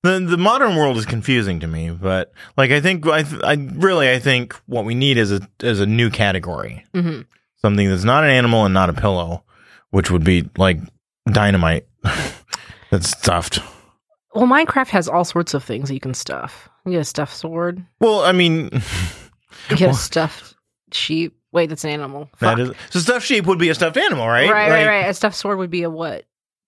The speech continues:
Speaker 1: No, I mean, like, ineffective,
Speaker 2: Well,
Speaker 1: I
Speaker 2: first
Speaker 1: guess
Speaker 2: off,
Speaker 1: is what it would
Speaker 2: for
Speaker 1: be.
Speaker 2: production, it would be a really hard. That cut sew pattern is probably terrible. And
Speaker 1: Yeah.
Speaker 2: fuck,
Speaker 1: 'Cause the
Speaker 2: man.
Speaker 1: Minecraft would be all, like, ang-, pixelated
Speaker 2: Yeah,
Speaker 1: and
Speaker 2: yeah,
Speaker 1: angled,
Speaker 2: yeah.
Speaker 1: right?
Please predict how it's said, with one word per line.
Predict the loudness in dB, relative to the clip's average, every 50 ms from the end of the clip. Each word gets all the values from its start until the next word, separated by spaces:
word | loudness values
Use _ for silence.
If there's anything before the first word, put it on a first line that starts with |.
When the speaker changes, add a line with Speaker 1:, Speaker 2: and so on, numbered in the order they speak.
| _ -8
Speaker 1:
No, | -6 -6 -4 -4
I | -4 -2
mean, | -2 -2 -2 -2
like, | -2 -2 -2 -2
ineffective, | -2 0 0 0 0 0 0 0 0 0
Speaker 2:
Well, | 0 0
Speaker 1:
I | 2 2
Speaker 2:
first | 0 0 2 2
Speaker 1:
guess | 2
Speaker 2:
off, | 4 4
Speaker 1:
is | 4
what | 2
it | 2
would | 2 2
Speaker 2:
for | 2
Speaker 1:
be. | 2 2
Speaker 2:
production, | 2 2 2 2 0 0 -2 -4 -6
it | -6 -4
would | -6 -6
be | -6 -6
a | -6 -6
really | -6 -6 -6 -6
hard. | -4 -4 -4 -4 -4
That | -6 -6 -6
cut | -6 -6 -4 -4
sew | -4 -4 -2
pattern | -2 -4 -4 -4 -4 -6 -8
is | -10 -8 -4
probably | -4 -4 -2 -4 -6 -6
terrible. | -4 -4 -2 -2 -2 -2 -2 -2 0
And | 0 2
Speaker 1:
Yeah. | 2 2 2 0 -2 -4 -10 _ _ _ _ _
Speaker 2:
fuck, | _ 0 2 2 2 0
Speaker 1:
'Cause | 0 2
the | 2
Speaker 2:
man. | 4 4 4 4 2
Speaker 1:
Minecraft | 2 0 0 0 -2
would | -2 2
be | 2 4
all, | 4 4
like, | 4 2 2 0
ang-, | -2 -2 -2 -2 -4 -4 -2
pixelated | -2 -2 -2 0 2 2 4 4
Speaker 2:
Yeah, | 2 2
Speaker 1:
and | 2 2
Speaker 2:
yeah, | 2
Speaker 1:
angled, | 2 2 2 2 2
Speaker 2:
yeah. | 2
Speaker 1:
right? | 2 2 0 -2